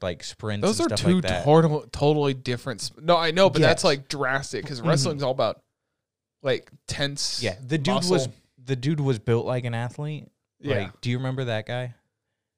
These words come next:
Speaker 2: Yeah, yeah, yeah. I think, I
Speaker 1: Yeah.
Speaker 2: think I know who you're talking about.
Speaker 1: Mm-hmm. At one point, he had, like, a set of, like, one seventy-five or two or some, like, weird shit
Speaker 2: How do
Speaker 1: like
Speaker 2: you
Speaker 1: that.
Speaker 2: be, how do you be good at both? You have to be so, like,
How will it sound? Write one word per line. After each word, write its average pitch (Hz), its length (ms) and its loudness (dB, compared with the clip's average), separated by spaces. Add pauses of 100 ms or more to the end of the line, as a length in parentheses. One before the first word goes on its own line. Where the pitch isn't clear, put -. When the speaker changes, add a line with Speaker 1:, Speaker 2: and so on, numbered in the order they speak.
(140)
Speaker 2:
Yeah, 160 140 4
yeah, 139 160 0
yeah. 104 140 -2
I 117 60 -8
think, 143 180 -8
I 147 60 -4
Speaker 1:
Yeah. 131 100 2
Speaker 2:
think 156 140 -10
I - 20 -10
know 110 80 -6
who 110 60 -6
you're 98 80 -8
talking 104 220 -10
about. 123 200 -12
Speaker 1:
Mm-hmm. 120 240 -6 (200)
At 123 200 0
one 147 220 -4
point, 143 240 -4
he 135 160 -4
had, 127 240 -2
like, 110 280 -4
a 107 100 -4
set 104 260 -4
of, 95 120 -6
like, 92 160 -6
one 92 460 -4
seventy-five 117 2250 -12
or 117 60 -12 (100)
two 131 440 -8
or 117 120 -4
some, 98 360 -10 (120)
like, 92 220 -6
weird 90 300 -8
shit - 140 -12
Speaker 2:
How 240 60 -4
do - 40 -6
Speaker 1:
like 92 140 -10
Speaker 2:
you 82 60 -8
Speaker 1:
that. 92 160 -10
Speaker 2:
be, - 40 -16
how 202 120 -6
do 240 60 -4
you 254 40 -6
be 247 140 -8
good 151 180 -4
at - 160 -8
both? 107 400 -14
You 156 140 -4
have 180 100 -2
to 185 80 -14
be 165 140 -8
so, 143 260 -2
like, 120 320 -6